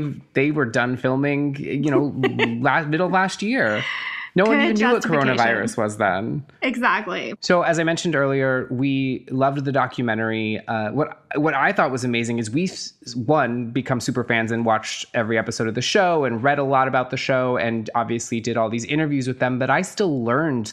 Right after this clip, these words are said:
Speaker 1: things,
Speaker 2: Mm-hmm.
Speaker 1: uh, watching this documentary. And one of the ones, we'd heard that the character of, of Twyla had developed. You've heard Sarah Levy kind of talk about how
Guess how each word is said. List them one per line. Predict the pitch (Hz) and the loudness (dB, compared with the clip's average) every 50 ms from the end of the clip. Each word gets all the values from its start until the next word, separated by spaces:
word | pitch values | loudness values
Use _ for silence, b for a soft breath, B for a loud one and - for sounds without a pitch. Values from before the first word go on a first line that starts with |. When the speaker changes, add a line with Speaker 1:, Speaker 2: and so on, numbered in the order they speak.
| _ - | _ -2
Speaker 1:
things, | 120 117 110 107 107 104 101 113 113 - b b b b b | 0 0 0 0 -2 -4 -6 -6 -8 -12 b b b b b
Speaker 2:
Mm-hmm. | 247 269 220 - 233 240 233 123 | -2 -2 0 0 -2 0 2 2
Speaker 1:
uh, | 120 113 110 110 101 | 4 4 4 2 0
watching | - 120 117 117 127 - - 135 131 | 0 2 2 2 2 0 -2 -2 -2
this | 123 117 - | -2 -2 -2
documentary. | - 113 113 - - 120 123 147 185 175 156 143 135 - | 0 -2 -2 0 -2 -2 0 0 0 0 0 -2 -2 -2
And | - 127 127 123 123 117 | -2 -2 -2 -2 -2 0
one | 131 139 | 0 0
of | 151 151 | 0 0
the | 156 | -2
ones, | 143 139 131 131 131 127 - B B B B | -2 -2 -2 -2 -4 -6 -8 B B B B
we'd | 208 220 220 | 0 0 0
heard | 190 - 160 180 180 185 175 151 | 0 0 0 0 0 0 0 0
that | 147 147 147 | -2 -2 -2
the | 151 131 | -4 -6
character | - - 139 127 123 120 - 135 127 | -2 0 0 0 0 -2 -2 -2 -2
of, | 117 117 120 - - | -2 -4 -8 -8 -4
of | 131 123 120 120 120 117 113 - - - | -2 0 0 0 -2 -4 -8 -10 -14 -8
Twyla | - - 127 123 123 123 123 | -2 0 0 0 0 0 0
had | 120 123 117 120 | -2 -2 -2 -2
developed. | 131 120 107 123 120 120 117 117 - 127 | -4 -2 0 0 0 0 -2 -4 -4 -4
You've | 135 135 127 | -4 -4 -2
heard | - 131 123 120 123 120 | -2 -2 -2 -2 -2 -4
Sarah | - - 120 117 117 | -2 -2 -2 0 0
Levy | 120 117 117 120 | -2 -2 -2 -4
kind | - - 117 | -4 -4 -4
of | 113 - | -4 -4
talk | - - 120 120 - 127 | -2 -2 -2 -2 -2 -2
about | - 117 113 - | -2 0 0 0
how | - - 120 117 117 - | 0 0 0 0 0 -4